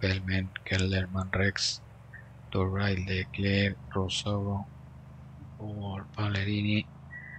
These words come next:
Apio. Bueno, no sé si alguno ya lo hemos repetido porque son veintitrés y llegan otros cuatro, que son Lenny, Jules Jensen, Verona y Harold Tejada. Se van a poner veintisiete hombres en fuga. Y esto es de escapada.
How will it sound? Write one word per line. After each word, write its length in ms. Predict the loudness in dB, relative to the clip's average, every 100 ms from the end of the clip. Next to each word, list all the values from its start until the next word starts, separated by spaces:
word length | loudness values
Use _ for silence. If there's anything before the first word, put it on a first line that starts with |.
| -14 -16 -18 -16 -6
Apio. 320 | -4 2 2
Bueno, 200 | 2 0
no 100 | 2
sé 120 | 2
si 80 | 4
alguno 220 | 4 2 2
ya 80 | 0
lo 60 | 0
hemos 200 | -2 0
repetido 420 | 0 4 4 4
porque 240 | 2 2
son 220 | 2 2
veintitrés 440 | 6 4 6 6 10
y 40 |
llegan 220 | 12 12
otros 320 | 8 4 -2 -4
cuatro, 460 | 4 6 8 6 2 -2
que 60 |
son 220 | 0 2 4 6
Lenny, 440 | 6 6 6 4 2 -12 -2
Jules 220 | 0 2
Jensen, 600 | 4 4 6 4 6 4
Verona 520 | 4 4 4 6 6 4 -10 -20 -18 -18 -18 -18 -2
y 140 | 2 2 6
Harold 340 | 8 8 6 6
Tejada. 500 | 4 6 6 8 8
Se 140 | 6 4
van 140 | 4
a 120 | 2
poner 380 | 0 -4 0 0
veintisiete 1040 | 2 -2 -4 -8 0 2 6 6 8 8
hombres 460 | 8 8 6 6 4
en 160 | 2 0
fuga. 580 | -6 0 4 6 6 4 -10 -20 -16 -14 -14 -16 -20 -6
Y 100 | -2
esto 300 | 0 0 2
es 80 | 0
de 60 | 0
escapada. 560 | 0 2 2 2 -2